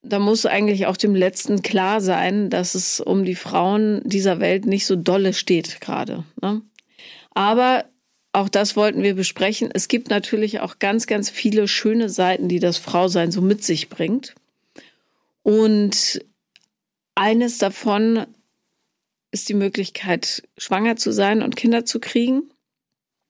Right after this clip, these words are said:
Wunderbare Sache, wenn man das möchte. Wenn nicht, ist auch gut. Ähm, die andere ist, dass, ähm, ja, einfach, was fällt, äh,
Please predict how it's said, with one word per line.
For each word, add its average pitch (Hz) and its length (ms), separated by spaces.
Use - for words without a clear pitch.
Wunderbare 196 540
Sache, 240 420
wenn 190 100
man 180 120
das 165 140
möchte. 233 420
Wenn 190 120
nicht, 180 180
ist - 140
auch - 200
gut. 269 220
Ähm, 202 580
die 208 160
andere 220 520
ist, - 640
dass, - 760
ähm, 175 480
ja, 170 340
einfach, 190 340
was 208 300
fällt, 220 240
äh, 185 160